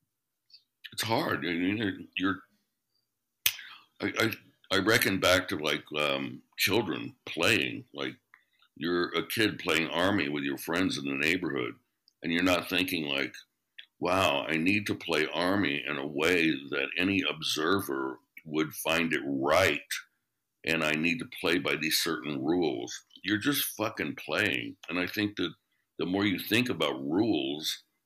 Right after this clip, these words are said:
the less likely you are to have fun and play. And I, I just kinda simply believe that.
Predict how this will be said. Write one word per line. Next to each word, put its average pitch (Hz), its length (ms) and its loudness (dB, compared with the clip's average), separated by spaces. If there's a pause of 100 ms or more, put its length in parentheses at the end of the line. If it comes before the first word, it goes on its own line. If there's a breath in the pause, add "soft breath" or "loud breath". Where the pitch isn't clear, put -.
(100)
the 87 80 -2
less 90 380 2
likely 80 400 2
you 71 180 0
are 71 360 -2 (880)
to 104 160 0
have 98 280 -2
fun 120 320 0
and 76 180 -4
play. 78 520 -2 (180)
And 67 100 -10
I, - 560 -10
I 90 40 -2
just - 240 -6 (120)
kinda 87 220 -2
simply 92 520 0
believe 76 360 -4
that. 62 200 -4